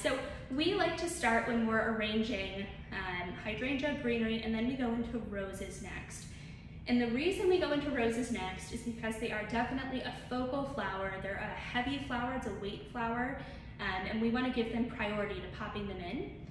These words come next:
And then we'll finish with the lighter, airier flowers that we can kind of layer on top.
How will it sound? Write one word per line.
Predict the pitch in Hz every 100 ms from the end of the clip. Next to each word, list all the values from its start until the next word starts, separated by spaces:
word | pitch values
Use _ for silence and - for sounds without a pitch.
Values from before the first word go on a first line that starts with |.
| - - -
And | 240
then | 262 262
we'll | 254 233 -
finish | 202 381 226 - - -
with | 226 -
the | 247
lighter, | 240 233 233 240
airier | 226 214 214 214
flowers | 220 196 202 202
that | 233
we |
can | 220 226
kind | 214 202
of | 202
layer | 196 185 196 190
on | 185 175
top. | 185